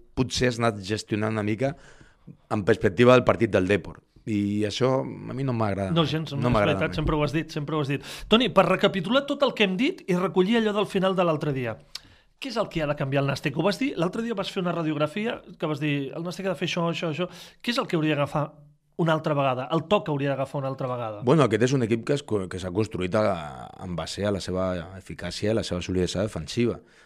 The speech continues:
Speaker 1: Ahir no vam veure aquesta solidesa. El gol, el primer gol és una errada.
Speaker 2: Sí.
Speaker 1: Vas permetre a un equip que n'ha guanyat, havia guanyat un partit que potser sí, defensa bé i és sòlid, però que no t'ha de crear ocasions, que te generés quatre ocasions de gol clares,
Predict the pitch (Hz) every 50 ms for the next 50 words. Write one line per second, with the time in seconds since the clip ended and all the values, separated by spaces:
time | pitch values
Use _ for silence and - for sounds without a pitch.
0 | _ _ - 85 90 98 123 131 110 98 95 95 92 95 87 92 - - 90 -
1 | 95 90 90 98 113 110 110 98 92 90 90 101 107 - - 87 80 92 92 95
2 | 92 95 101 104 117 123 110 113 104 92 85 - - 95 110 104 87 85 - -
3 | 135 117 104 95 - _ - 85 92 95 92 - - - 123 110 101 104 104 98
4 | 120 113 120 120 113 107 98 82 - 87 82 - - 85 90 95 98 104 104 104
5 | 104 104 104 98 85 - - - _ _ 90 82 85 92 92 101 101 98 95 107
6 | 95 87 101 92 85 107 117 113 113 - - 90 80 - - - - 98 - -
7 | - 101 90 - 127 131 110 92 85 - 107 101 - - 98 95 104 110 107 101
8 | 92 - - 113 110 104 85 - 110 92 85 - 87 82 90 92 87 98 98 98
9 | 98 95 95 90 - 95 95 92 95 92 - 95 - - 104 110 127 143 135 -
10 | - - 92 78 92 85 87 87 87 90 101 101 - - - 104 107 98 - 107
11 | 95 98 - - 95 92 87 95 90 95 101 87 - 101 104 107 95 80 - -